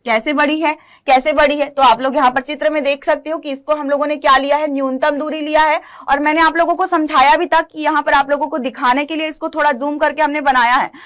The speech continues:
पर रियल में क्या होता है, वो एकदम पास में ही होता है और ये दूरी एकदम छोटी सी होती है, चिपकी हुई होती है। और यहाँ से मान लो कि केंद्र से अगर मैं कोई दूरी लूँ तो ये आर जो होती है, यहाँ पे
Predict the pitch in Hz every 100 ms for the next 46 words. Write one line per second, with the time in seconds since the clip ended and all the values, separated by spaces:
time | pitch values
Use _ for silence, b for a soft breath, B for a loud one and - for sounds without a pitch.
0 | B - 269 277 294 311 320 320 320 311
1 | 302 320 330 330 277 233 262 311 285 240
2 | 277 277 302 330 320 277 285 311 302 269
3 | 294 294 294 285 220 285 277 269 294 294
4 | 311 311 302 302 311 262 220 277 302 320
5 | 320 277 277 294 359 B B B 240 262
6 | 254 277 302 302 277 294 302 277 269 294
7 | 320 320 294 302 294 294 294 240 247 254
8 | 262 214 - 247 254 285 311 226 240 285
9 | 262 311 269 269 254 226 220 220 233